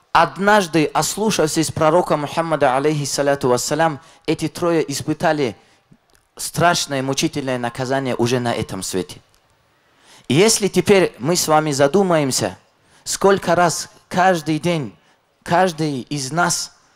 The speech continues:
ослушается пророка Мухаммада, алейхиссалату вассалям.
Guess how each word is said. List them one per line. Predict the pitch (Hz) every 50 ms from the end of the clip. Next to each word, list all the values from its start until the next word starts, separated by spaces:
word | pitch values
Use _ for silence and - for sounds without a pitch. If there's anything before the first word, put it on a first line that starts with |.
| _ _ _ _
ослушается | - 139 135 - 160 170 - - 185 175 160 - 151 139
пророка | - 143 143 143 151 147 - 131
Мухаммада, | 123 123 - - 147 147 147 127 123 117 95
алейхиссалату | 110 117 123 120 117 110 - - 107 101 92 - - 98
вассалям. | 92 - - 107 98 87 80